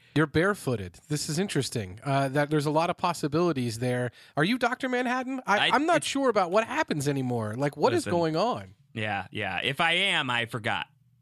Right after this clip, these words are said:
Speaker 1: You, well, look at the clock, and if you look at the
Speaker 2: Mm-hmm.
Speaker 1: clock, maybe you'll have a memory and you'll remember things. Also, can we talk about the larger implications? We didn't do this on the last podcast.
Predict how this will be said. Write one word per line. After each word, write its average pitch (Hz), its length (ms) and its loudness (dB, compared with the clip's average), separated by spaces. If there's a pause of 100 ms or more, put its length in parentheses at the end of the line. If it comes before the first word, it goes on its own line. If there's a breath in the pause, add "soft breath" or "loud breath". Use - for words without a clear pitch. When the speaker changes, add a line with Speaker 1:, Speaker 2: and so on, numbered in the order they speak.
(180)
Speaker 1:
You, 151 180 0
well, 151 200 4
look 175 160 0
at 254 100 -4
the - 60 -4
clock, 120 480 -2
and 135 100 -2
if 135 120 -4
you 135 80 2
look 135 100 2
at 151 80 2
the 147 60 0
Speaker 2:
Mm-hmm. 143 80 -2
Speaker 1:
clock, 143 240 2
maybe 143 200 0
you'll 143 180 0
have 131 200 -2
a 127 60 -2
memory 120 500 -2
and 123 100 -2
you'll 127 140 0
remember 131 400 0
things. 113 340 -4 (360 loud breath)
Also, 254 380 2
can 233 200 -2
we 294 80 2
talk 240 220 -2
about 240 200 2
the 196 100 0
larger 160 380 2
implications? 156 600 -2
We 190 80 0
didn't 262 180 -2
do 156 100 0
this 160 200 0
on 143 100 2
the 139 80 0
last 131 260 0
podcast. 135 580 -2